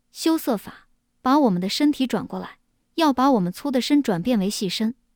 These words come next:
粗的心转变为细心。你看，那些能够入三昧的人，能够有一定建树的人，好像科学家也好，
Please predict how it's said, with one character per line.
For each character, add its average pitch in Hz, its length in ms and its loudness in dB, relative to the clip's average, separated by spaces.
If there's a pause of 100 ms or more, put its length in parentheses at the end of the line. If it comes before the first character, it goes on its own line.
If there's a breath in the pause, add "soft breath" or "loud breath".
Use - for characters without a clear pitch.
(140)
粗 - 180 -4
的 254 120 0
心 302 200 2
转 180 220 -2
变 233 160 0
为 185 100 0
细 - 160 -6
心。 208 280 -6 (540)
你 220 140 4
看， 226 360 -4 (320)
那 320 180 4
些 330 160 2
能 254 180 6
够 285 140 2
入 262 140 0
三 302 220 0
昧 311 140 4
的 175 120 -6
人， - 220 -16 (340)
能 269 200 6
够 339 120 4
有 220 120 4
一 190 120 0
定 277 180 4
建 311 240 4
树 185 140 -4
的 160 100 -10
人， - 220 -18 (360)
好 214 220 0
像 233 220 2
科 294 160 -2
学 - 200 0
家 254 140 0
也 208 220 0
好， - 300 -12